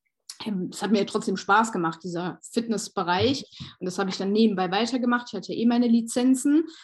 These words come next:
Und dann habe ich als selbstständige Trainerin über acht Jahre noch gearbeitet. Und, aber das war mir halt alles, ja, viel zu wenig, weil irgendwie war es dann immer, trotzdem immer noch viel zu wenig Verdienst und,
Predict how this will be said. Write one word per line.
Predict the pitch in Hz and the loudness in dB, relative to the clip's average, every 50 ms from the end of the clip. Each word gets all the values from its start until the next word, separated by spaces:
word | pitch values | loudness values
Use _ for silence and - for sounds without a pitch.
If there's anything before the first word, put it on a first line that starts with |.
| - _ _ | -20 _ _
Und | - 202 | -12 -10
dann | 196 196 190 | -8 -8 -8
habe | 208 202 190 | -8 -8 -8
ich | 185 - | -10 -10
als | 170 165 - - | -12 -12 -6 -4
selbstständige | 202 190 190 - - 180 185 175 170 180 | -4 -4 -4 -4 -6 -4 -4 -4 -4 -6
Trainerin | 180 - - 185 185 185 175 180 185 180 | -6 -8 -6 -4 -4 -4 -4 -4 -4 -4
über | 175 170 165 - | -4 -2 -2 -4
acht | 185 - - - | -4 -4 -6 -4
Jahre | 190 185 185 175 185 185 | -2 -2 -2 -2 -2 -4
noch | 175 180 - - | -4 -6 -8 -10
gearbeitet. | - 170 - 180 180 185 190 196 - 277 320 320 320 - _ _ _ _ _ _ _ _ _ _ _ _ | -8 -6 -4 -4 -4 -4 -4 -4 -2 -2 -4 -4 -6 -10 _ _ _ _ _ _ _ _ _ _ _ _
Und, | _ 208 214 214 214 208 208 208 214 202 190 - - _ _ - | _ -4 -2 -2 -2 -2 -2 -2 -2 -4 -6 -10 -14 _ _ -2
aber | 202 208 208 | 0 2 2
das | 208 202 196 202 | 2 0 0 0
war | 202 196 | 0 0
mir | 196 185 185 | 0 -2 -2
halt | 185 180 160 - | -4 -4 -4 -6
alles, | 190 185 180 175 180 - - - - _ _ _ _ _ _ _ | -4 -4 -4 -6 -6 -8 -12 -14 -16 _ _ _ _ _ _ _
ja, | - 190 165 170 - _ _ _ | -6 -4 -4 -4 -8 _ _ _
viel | - 233 226 | 0 0 0
zu | - - 202 | 0 -2 0
wenig, | 196 214 233 247 262 254 247 - - | 2 4 4 6 4 4 2 0 -2
weil | 196 196 190 196 190 190 185 185 _ _ _ _ _ _ | 0 0 2 2 0 0 -2 -4 _ _ _ _ _ _
irgendwie | - 196 196 196 185 190 190 175 | -6 -4 -4 -4 -4 -4 -4 -2
war | 190 190 | 0 -2
es | 190 190 - | -2 -2 -4
dann | 190 185 180 | -4 -4 -4
immer, | - 202 196 190 185 180 180 - | -4 -4 -4 -4 -4 -6 -8 -6
trotzdem | - 233 226 - - 240 220 226 | -6 -6 -6 -4 -4 -4 -4 -2
immer | 220 220 208 | -2 -2 -2
noch | 202 202 - | -4 -6 -8
viel | - - - 269 269 262 | -6 2 4 4 4 4
zu | - 262 233 | 0 0 2
wenig | 226 240 240 233 226 - | 2 4 2 2 0 0
Verdienst | 220 220 202 233 240 240 247 254 247 240 240 233 233 - - | -4 -2 2 4 4 6 6 6 6 6 6 4 2 -4 -8
und, | - 196 208 208 208 214 - - | -8 -6 -6 -6 -8 -8 -10 -12